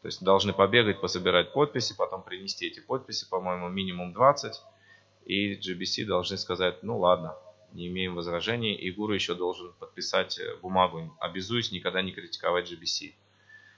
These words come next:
А, а, и вот, ну, в традиционном, в традиционной, традиционная,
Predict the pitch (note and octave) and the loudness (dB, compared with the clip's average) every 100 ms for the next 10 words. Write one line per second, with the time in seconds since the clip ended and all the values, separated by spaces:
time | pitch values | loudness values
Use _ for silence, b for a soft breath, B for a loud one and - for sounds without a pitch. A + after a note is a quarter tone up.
0 | b _ _ _ - D#2 E2 C#2 G1+ G1+ | b _ _ _ -4 0 2 0 -4 -10
1 | G1+ - G1+ G1+ D2+ B1+ G#1+ G1+ - - | -8 -4 -2 0 -2 -4 -6 -10 -14 -16
2 | - _ _ _ _ _ _ _ - C#3 | -20 _ _ _ _ _ _ _ -2 4
3 | B2+ A2 - - - C2 A#2 B2+ A#2+ G#2+ | 6 4 -4 -18 -14 -2 8 10 10 8
4 | - B2+ - E3+ D#3 A#2+ A2+ G#2 G#2+ G#2+ | 6 8 8 6 8 4 2 -2 -8 -8
5 | - G#2 A2+ - C#3+ C#3 B2+ A2+ G#2+ G#2 | 0 2 2 4 4 4 4 4 4 4
6 | F#2+ - A2 G#2 - C#3 C3+ A#2 G#2+ G#2 | 0 -2 -2 -2 2 4 4 4 4 4
7 | G2+ | 0